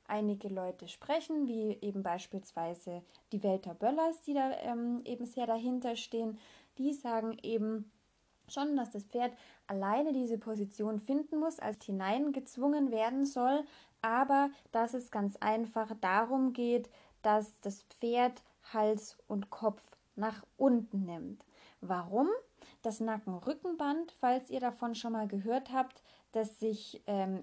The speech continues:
im Prinzip von Kopf bis zum Schweifansatz des Pferdes zieht, ähm, das wird gespannt in dem Moment, in dem die Pferde den Kopf nach unten nehmen. Und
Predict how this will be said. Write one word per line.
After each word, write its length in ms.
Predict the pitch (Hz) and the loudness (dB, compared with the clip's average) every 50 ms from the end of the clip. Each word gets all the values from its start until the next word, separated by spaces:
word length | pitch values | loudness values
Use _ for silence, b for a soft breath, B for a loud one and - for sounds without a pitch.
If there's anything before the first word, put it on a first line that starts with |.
| - | -4
im 140 | - 202 190 | -4 -4 -4
Prinzip 420 | - - 202 202 - 330 285 277 240 | -2 -4 -6 -4 -4 -4 -6 -8 -8
von 260 | - - 190 185 196 - _ | -8 -8 -8 -8 -10 -12 _
Kopf 240 | - - 339 370 - - - _ _ | 0 0 0 0 -4 -20 -20 _ _
bis 260 | - 240 - - - | -10 -10 -10 -12 -12
zum 260 | - - 202 175 170 175 | -8 -6 -6 -6 -6 -10
Schweifansatz 840 | - - - 233 269 302 285 - - 277 277 277 277 277 277 - - | -8 -2 0 0 0 0 -2 -2 -2 -2 0 0 0 -2 -2 -4 -8
des 180 | - 202 202 - | -8 -8 -8 -10
Pferdes 600 | - - - 214 196 190 185 185 180 175 - - _ _ | -10 -6 -2 -2 0 0 -2 -2 -6 -8 -12 -16 _ _
zieht, 500 | - - - - 294 339 415 427 - - B B B B B B B B B B B B B B _ | -18 -12 -8 -4 0 2 2 2 0 -4 B B B B B B B B B B B B B B _
ähm, 440 | - 240 240 247 240 240 247 247 247 - | -2 0 2 2 4 2 2 2 0 0
das 260 | 254 247 247 240 240 | -2 -2 0 0 2
wird 240 | 277 285 277 - - | 2 0 0 -2 -4
gespannt 680 | 240 214 220 - - - - 208 190 196 220 269 349 427 480 - - - | -4 -4 -4 -6 -8 -2 0 0 2 2 2 2 0 0 -2 -4 -6 -4
in 200 | - 247 247 240 | -2 0 0 0
dem 240 | 254 262 294 302 | 2 0 2 2
Moment, 500 | 302 294 277 240 220 208 214 233 247 240 | 2 2 2 2 2 0 0 0 -2 -2
in 160 | - 220 214 208 | -2 -4 -4 -4
dem 240 | 220 226 247 247 | -2 -2 -2 -2
die 120 | 240 240 214 | -2 -4 -8
Pferde 680 | - - - 208 202 208 214 226 214 233 233 233 240 240 B B B B B _ - | -10 -8 -6 -4 -2 -2 -2 -2 -2 -2 -2 -2 -4 -6 B B B B B _ -4
den 200 | 240 233 226 220 | -2 -2 -2 -2
Kopf 300 | 220 - - 220 214 - - - - _ _ _ - | -2 -2 0 -2 -2 -2 -8 -20 -20 _ _ _ -4
nach 260 | 220 226 208 220 - - | -4 -4 -4 -4 -2 2
unten 440 | - 262 233 220 208 214 - 196 185 | 4 6 6 4 4 2 0 -2 -2
nehmen. 400 | 180 175 170 165 - - - - _ _ B B B B B B B _ - | -4 -6 -10 -12 -14 -16 -18 -20 _ _ B B B B B B B _ -6
Und 360 | 226 220 226 226 214 214 - | -2 0 0 0 -2 -4 -8